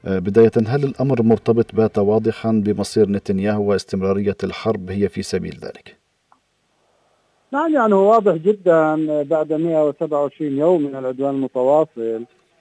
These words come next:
Speaker 2: أن نتنياهو لن يستطيع أن يحقق إنجازات تذكر، وبالتالي، آه، لأن الإخفاقات المتتالية له هذا دفعته إلى أن يمضي قدما في الحر-، في الحرب، لأنها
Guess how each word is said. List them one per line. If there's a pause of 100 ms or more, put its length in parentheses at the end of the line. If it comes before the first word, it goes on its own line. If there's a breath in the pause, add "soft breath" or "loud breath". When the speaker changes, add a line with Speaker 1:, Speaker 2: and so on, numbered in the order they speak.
(260)
Speaker 2:
أن
نتنياهو
لن
يستطيع
أن
يحقق
إنجازات
تذكر،
وبالتالي، (680)
آه،
لأن
الإخفاقات
المتتالية
له (680)
هذا
دفعته
إلى
أن
يمضي
قدما
في
الحر-، (180)
في
الحرب،
لأنها